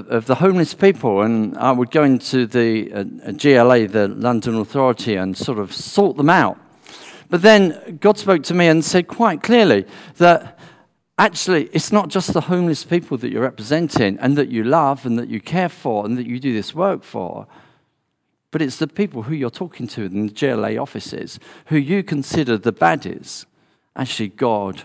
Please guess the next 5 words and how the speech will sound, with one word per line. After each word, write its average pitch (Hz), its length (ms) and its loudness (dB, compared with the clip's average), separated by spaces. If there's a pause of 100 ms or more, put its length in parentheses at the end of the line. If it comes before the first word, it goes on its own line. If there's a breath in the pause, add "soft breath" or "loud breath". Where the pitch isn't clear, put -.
(160)
requires 104 720 -6
you 87 280 -10 (400)
to 110 120 -2
love 101 280 0
them. 98 320 -4